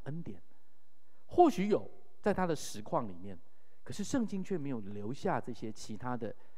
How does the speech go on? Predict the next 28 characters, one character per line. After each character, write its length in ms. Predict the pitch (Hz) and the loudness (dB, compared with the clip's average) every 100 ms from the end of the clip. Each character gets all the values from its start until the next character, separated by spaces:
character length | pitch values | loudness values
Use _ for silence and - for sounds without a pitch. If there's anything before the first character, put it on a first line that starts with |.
| - | -4
“你 100 | 123 | -2
一 240 | 123 170 139 | -2 -2 -2
言 180 | 107 110 | -2 -2
我 160 | 95 | -4
一 100 | 110 | -4
语”。 220 | 127 101 - - - - - - | -4 -4 -6 -6 -6 -6 -6 -6
好， 300 | - 185 131 - - - - - - - | -4 -2 -2 -2 -6 -6 -6 -4 -4 -4
上 240 | - 403 339 | 2 2 4
帝 160 | 294 | 2
跟 260 | - 254 254 | 4 2 2
撒 320 | - 233 233 | 0 0 0
旦 180 | 233 208 | 2 0
之 200 | - 180 | 0 -4
间 400 | - 170 170 175 | 0 2 2 0
的 140 | 135 120 | 0 0
谈 300 | - 107 110 | 0 -2 2
话 280 | 135 101 95 - - - | 2 2 -2 -4 -4 -4
是 160 | - - | -4 0
在 160 | 214 196 | 2 2
帮 300 | - 185 190 | 4 2 0
助 180 | - | -2
我 160 | 190 110 | 0 0
们 280 | 101 107 120 - | -2 -2 -4 -4
理 280 | 113 107 | -4 -4
清 300 | 123 - 139 | -4 -2 -2
楚 180 | 151 - - - - - - - - - - - - - - - - - - - - - - - | -2 -4 -4 -6 -6 -6 -4 -4 -4 -4 -6 -6 -6 -6 -6 -6 -6 -6 -6 -6 -4 -4 -6 -2
约 180 | 190 214 | 4 6
伯 280 | - 113 110 | 6 0 0